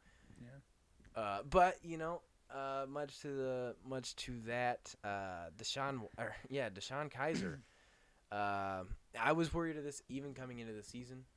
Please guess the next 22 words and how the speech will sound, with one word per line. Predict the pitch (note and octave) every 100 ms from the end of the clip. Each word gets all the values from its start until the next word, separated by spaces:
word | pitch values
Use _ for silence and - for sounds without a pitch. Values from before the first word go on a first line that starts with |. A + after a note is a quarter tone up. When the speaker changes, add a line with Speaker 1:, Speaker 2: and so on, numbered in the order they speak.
| - -
Speaker 2:
I | G2+
was | F#2+ G2+
worried | G#2+ B2 B2+
even | A#2+ A#2 A2+
before | - B2+
he | A#2
was | G#2+
drafted | F#2 G2+ G2+ G#2 - G#2 F2+ F#2
to | - F#2+ F#2 F#2 F2+ E2+ -
Cleveland. | A2+ F#2+ C2 -
I | G2+
just | G2+ C3+ C3+
had | A#2+
a | A2
sort | - A2+
of | G#2 F2+ F2+
gut | A2 A2 -
feeling. | - G2 E2 C#2+ - - - - - - - - - - - -
This | C#3+
guy | B2+ B2 G2+ F#2+
had | G2+ G#2 F#2+
bust | G#2 E2+ - -